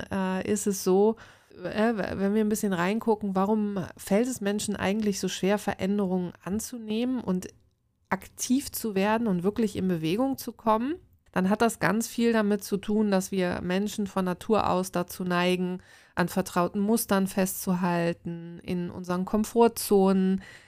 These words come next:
äh, gerne bleiben, an unseren Komfortzonen festzuhalten.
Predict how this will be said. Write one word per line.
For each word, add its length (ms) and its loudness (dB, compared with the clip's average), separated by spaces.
äh, 220 0
gerne 400 2
bleiben, 840 0
an 160 -2
unseren 300 0
Komfortzonen 760 -2
festzuhalten. 1160 -4